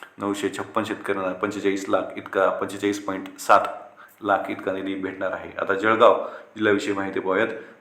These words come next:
जळगाव या जिल्ह्यातील बाधित शेतकऱ्यांची संख्या आहे तीन लाख पंचावन्न हजार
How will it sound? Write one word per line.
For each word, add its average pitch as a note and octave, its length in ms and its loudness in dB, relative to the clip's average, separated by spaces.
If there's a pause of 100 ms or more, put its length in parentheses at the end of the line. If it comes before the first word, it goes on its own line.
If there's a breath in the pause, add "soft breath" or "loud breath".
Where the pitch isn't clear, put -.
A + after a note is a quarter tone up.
(140)
जळगाव A2 420 6
या G2+ 100 0
जिल्ह्यातील G2+ 960 -2
बाधित G#2 280 2
शेतकऱ्यांची G2+ 440 -4
संख्या F#2+ 260 -6
आहे F#2 160 -4
तीन G#2 120 -2
लाख G2 160 2
पंचावन्न G2+ 640 0
हजार F#2 240 4